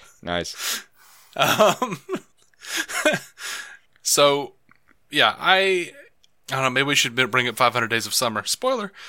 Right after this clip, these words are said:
Speaker 2: Um,
Speaker 1: Mm.
Speaker 2: ah, gosh, I, I was fine with, with, with Mon-El not being on the show anymore. I'm, I liked them as a couple, but I'm
Speaker 1: I was good either way. I like him. I like him as a couple.
Speaker 2: Yeah.
Speaker 1: I'm fine.
Speaker 2: Uh, but I
Speaker 1: Even if you shipped him,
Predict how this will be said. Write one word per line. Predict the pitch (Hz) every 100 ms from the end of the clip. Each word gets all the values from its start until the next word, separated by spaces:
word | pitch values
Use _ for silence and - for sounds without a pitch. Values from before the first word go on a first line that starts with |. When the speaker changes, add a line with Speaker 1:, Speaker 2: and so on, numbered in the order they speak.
| - - - - _
Speaker 2:
Um, | - 147 147 143 139 -
Speaker 1:
Mm. | 131 - _ _ - _ _ _ _
Speaker 2:
ah, | 151 147 - - - -
gosh, | 131 113 110 - 147
I, | 151
I | 143 151
was | 156
fine | - 123 113
with, | 107 -
with, | 127 127 - -
with | 127 - - _ -
Mon-El | 123 113 107
not | 104 107
being | 107 107
on | 104
the | 98
show | - 107
anymore. | 101 98 98 101
I'm, | 120 120 98 - - _ _ -
I | 131 131
liked | 117 131 - -
them | 147 156
as | 127 127
a | 120
couple, | 131 127 190 220 185
but | 127 120 120 -
I'm | 131 127 - _ - -
Speaker 1:
I |
was | 147
good | 139 165
either | 143
way. | 131 113 127 - 101
I |
like | 98 107
him. | 131 131 123
I | 95
like | 104
him | 120
as | 127
a |
couple. | - 151 101 - _ _ _ -
Speaker 2:
Yeah. | 143 170
Speaker 1:
I'm | 101 135
fine. | - 110
Speaker 2:
Uh, | 147
but | 165 147
I | 151 147 135
Speaker 1:
Even | 156
if | 151 131
you |
shipped | 120 160 160
him, | 113